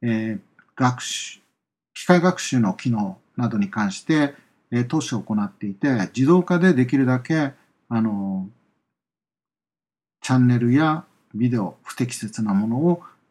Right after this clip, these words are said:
検知して、発見して、削除するようなことに積極的に取り組んでいるという話です。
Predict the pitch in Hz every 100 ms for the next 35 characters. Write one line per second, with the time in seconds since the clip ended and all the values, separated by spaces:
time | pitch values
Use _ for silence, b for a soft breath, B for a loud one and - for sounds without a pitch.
0 | _ - 143 117 - - - 120 107 120
1 | - 127 123 - 170 170 165 b _ _
2 | _ - 135 123 98 - 113 113 131 180
3 | 185 - _ _ _ 131 120 135 190 190
4 | _ _ _ - 131 123 120 - 127 165
5 | 175 113 117 101 85 - - _ _ _
6 | 117 113 110 101 101 - 90 - - -